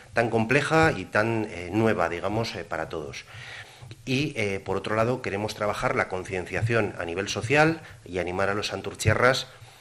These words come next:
pues, a respetar y colaborar en todo momento con el hostelero. Eh, cuando lleguemos a un local hostelero, eh, tenemos, eh, que dejarnos guiar por el, por el hos-, por el hostelero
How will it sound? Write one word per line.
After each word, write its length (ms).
pues, 240
a 280
respetar 760
y 80
colaborar 540
en 120
todo 200
momento 600
con 160
el 120
hostelero. 680
Eh, 100
cuando 220
lleguemos 440
a 40
un 280
local 260
hostelero, 680
eh, 840
tenemos, 520
eh, 320
que 80
dejarnos 460
guiar 340
por 180
el, 280
por 200
el 120
hos-, 260
por 140
el 100
hostelero 540